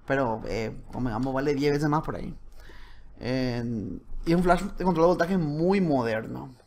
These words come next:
Eh, en la pantalla de atrás, obviamente no voy a mostrar porque esto no es un tutorial de cómo usar este flash.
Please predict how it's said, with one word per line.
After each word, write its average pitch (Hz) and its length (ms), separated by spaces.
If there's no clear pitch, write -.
Eh, 135 420
en 175 80
la 180 80
pantalla 180 320
de 214 60
atrás, 214 440
obviamente 156 300
no 160 60
voy 151 40
a 151 40
mostrar 147 360
porque 143 120
esto 143 100
no 151 100
es 131 80
un 131 120
tutorial 131 300
de 120 100
cómo 117 160
usar 117 80
este 139 120
flash. 139 300